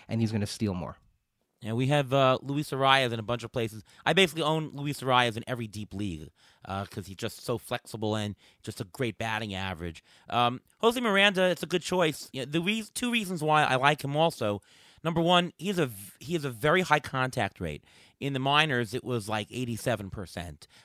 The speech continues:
Speaker 2: Um, all the projection systems are projecting him for an eighty-five percent contact rate, which is enormous. So there's a high batting average floor. This is a two sixty hitter. Um, the fact that he had, uh, started the season one for thirteen,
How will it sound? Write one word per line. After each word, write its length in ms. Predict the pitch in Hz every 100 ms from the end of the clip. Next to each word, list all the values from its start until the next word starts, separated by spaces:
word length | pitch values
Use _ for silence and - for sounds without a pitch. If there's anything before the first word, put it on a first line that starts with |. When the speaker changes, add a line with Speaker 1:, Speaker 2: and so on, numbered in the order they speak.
| -
Speaker 2:
Um, 360 | 110 110 110 -
all 160 | 143
the 80 | 135
projection 480 | 135 127 127 - 120
systems 320 | 127 - 107
are 40 |
projecting 420 | 101 110 117 - 101
him 40 |
for 120 | -
an 40 | 95
eighty-five 480 | 113 107 - 104 107
percent 260 | - 90
contact 440 | - 101 95 90 -
rate, 140 | 85
which 100 | 87
is 80 | 95
enormous. 680 | - 110 110 107 120 147 - - - -
So 200 | - 131
there's 160 | 127 117
a 40 |
high 260 | 117 135 127
batting 320 | 123 113 110
average 240 | 104 92
floor. 320 | - 98 76
This 140 | 87 104
is 80 | 113
a 80 |
two 200 | 95 -
sixty 380 | 120 117 - 98
hitter. 300 | 82 76 - _ _ - -
Um, 340 | 101 101 101 95
the 80 |
fact 280 | 113 143 131
that 100 | 147
he 320 | 123 123 120 - - -
had, 440 | - 135 123 127 120 -
uh, 300 | 82 82 64
started 380 | - 147 135 123
the 40 |
season 280 | - 127 120
one 140 | 131
for 80 | 120
thirteen, 580 | 131 123 - 180 185